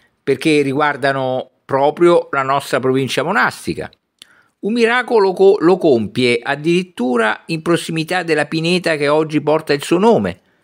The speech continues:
San Francesco all'Arena, sul lido San Cataldo.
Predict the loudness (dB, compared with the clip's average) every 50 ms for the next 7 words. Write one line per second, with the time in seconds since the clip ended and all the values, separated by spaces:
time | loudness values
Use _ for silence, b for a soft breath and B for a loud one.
0 | _ _ -12 -6 -4 -4 -4 -4 -4 -4 -4 -4 -2 -2 0 0 0 -2 -4 -2
1 | -2 0 0 -2 -6 _ _ _ _ -4 -2 -2 -2 -4 -6 -6 -6 -6 -6 -6
2 | -6 -8 -8 -10 -12 _ _ _ _ _ _ _ _ -10 -6 -4 -2 0 2 2
3 | 2 2 2 0 0 0 -4 -2 -2 -2 -2 -2 -2 -4 -4 -6 -10 -12 -14